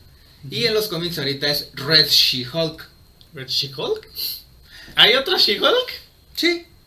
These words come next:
Speaker 2: Ok.
Speaker 1: Bueno, eh,
Speaker 2: Lo
Speaker 1: u-,
Speaker 2: argumentaremos.
Speaker 1: ubicas a Red, a, a, ubicas a Red Hulk. Sí
Speaker 2: Sí.
Speaker 1: sabes que existe Red Hulk, que es el
Speaker 2: Sí,
Speaker 1: general
Speaker 2: el
Speaker 1: Thunderbolt
Speaker 2: general.
Speaker 1: Ross.
Speaker 2: Ujú.
Speaker 1: Porque sin pregun-, si me preguntan por qué, pues, o, se metió en un experimento para s-, volverse un Hulk.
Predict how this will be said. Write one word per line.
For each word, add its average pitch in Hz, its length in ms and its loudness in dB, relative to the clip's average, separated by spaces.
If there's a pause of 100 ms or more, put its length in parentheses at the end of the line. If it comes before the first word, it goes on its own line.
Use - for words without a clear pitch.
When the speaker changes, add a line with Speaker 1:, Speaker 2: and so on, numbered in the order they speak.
(140)
Speaker 2:
Ok. 127 220 -12
Speaker 1:
Bueno, 165 260 0 (560)
eh, 147 400 0 (100)
Speaker 2:
Lo - 100 -4
Speaker 1:
u-, - 20 0
Speaker 2:
argumentaremos. 139 600 2
Speaker 1:
ubicas - 300 8
a 240 60 8
Red, 214 300 4
a, - 60 0 (140)
a, 196 80 2
ubicas 202 360 2
a 156 60 -2
Red 165 220 -4
Hulk. 202 260 2 (280)
Sí 160 140 -2
Speaker 2:
Sí. 156 80 6
Speaker 1:
sabes 160 240 4
que 147 80 -4
existe 131 300 -8
Red 143 240 -4
Hulk, 185 160 0
que 151 120 2
es 143 100 0
el 156 80 0
Speaker 2:
Sí, - 60 -4
Speaker 1:
general 139 300 0
Speaker 2:
el - 60 -12
Speaker 1:
Thunderbolt 127 480 -4
Speaker 2:
general. - 40 -6
Speaker 1:
Ross. 180 220 -4 (240)
Speaker 2:
Ujú. 135 160 -14 (180)
Speaker 1:
Porque 139 520 -4 (240)
sin 160 240 -2
pregun-, 180 360 2
si 185 100 0
me 202 120 4
preguntan 214 460 2
por 165 140 -2
qué, 233 160 4
pues, 190 240 -10
o, 151 360 -4
se 143 120 -6
metió 147 260 2
en 202 60 -2
un 196 80 0
experimento 156 680 -4
para 123 180 -4
s-, - 180 -8
volverse 135 440 -6
un 135 100 -8
Hulk. 156 200 -2